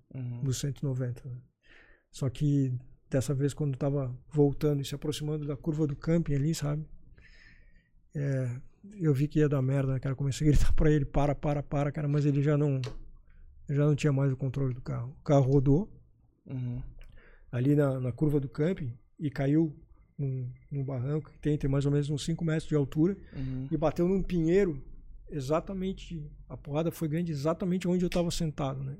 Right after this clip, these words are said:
Speaker 2: Bateu de traseira. O impacto foi tão forte que a roda traseira parou nas minhas costas, né?
Speaker 1: Meu Deus do céu.
Speaker 2: E aí a gente ficou ali, a gente ficou ali horas desacordado, né?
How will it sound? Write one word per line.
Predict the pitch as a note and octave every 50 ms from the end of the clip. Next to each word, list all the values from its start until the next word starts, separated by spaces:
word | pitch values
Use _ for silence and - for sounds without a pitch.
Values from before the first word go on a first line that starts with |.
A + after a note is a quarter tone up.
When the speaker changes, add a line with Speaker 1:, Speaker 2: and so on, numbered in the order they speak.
| - -
Speaker 2:
Bateu | C#3 - - D3
de | C3+ C#3
traseira. | C3+ - - C#3+ C#3+ B2+ B2+ C3+ C#3 D3+ E3 F3+ - - - - - - - - - - - - - _ _ _ _ -
O | D3+
impacto | C#3+ C3+ - D#3+ D3+ - -
foi | - - D#3+
tão | D3 - E3+ F3
forte | - - E3 E3+ E3+ E3 -
que | - F#3
a | F#3 F3+ E3
roda | C#3+ D3+ E3+ F3 E3+
traseira | E3+ - D#3+ D#3 C3 D3 D#3+ E3+
parou | - - F3+ F3 F3+ F3
nas | D#3+ D3
minhas | C#3+ C#3+ C3 -
costas, | - - C#3+ B2+ - - D3 B2
né? | B2 B2+ B2 - _
Speaker 1:
Meu | C3+ B2+ C3 C3+ C3+ C3 B2
Deus | B2 A#2+ A#2+ A#2
do | A#2+
céu. | - - - G2+ - - _ _
Speaker 2:
E | D#3
aí | D3 C#3+ D3 D#3
a |
gente | D3 D3 D#3+ C#3+ -
ficou | - D#3+ - - D#3 D#3+
ali, | D#3 D3 D3 D#3+ F3+ F#3+ G#3 G#3 G3+ G3+ F#3 D#3+ D#3 C#3+ C3 B2+ B2 B2 - - - _ _ _ _ _ -
a | C#3+
gente | C3+ -
ficou | - - D#3+ E3 E3
ali | D#3+ D3+ E3 G#3
horas | A3 F#3+ F#3 F#3+ F#3 E3+ D3 C3
desacordado, | C3 B2+ C#3 C3 - D3+ C3+ B2+ C3+ C3 B2+ B2+ B2
né? | B2 B2 B2+